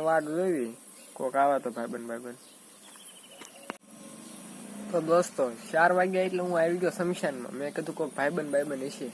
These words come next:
પણ અહીંયા તો કોઈ નથી. જો આખો શમશાન ખાલી છે. આપણી પાસે iPhone નથી એટલે ક્વોલિટી થોડીક ખરાબ આવશે, પણ એક દિવસ લઈશું, iPhone ય લઈશું આપણે,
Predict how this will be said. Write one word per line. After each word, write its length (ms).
પણ 140
અહીંયા 360
તો 120
કોઈ 240
નથી. 300
જો 140
આખો 280
શમશાન 480
ખાલી 320
છે. 80
આપણી 280
પાસે 160
iPhone 320
નથી 300
એટલે 220
ક્વોલિટી 420
થોડીક 300
ખરાબ 360
આવશે, 280
પણ 260
એક 80
દિવસ 320
લઈશું, 320
iPhone 300
ય 120
લઈશું 260
આપણે, 240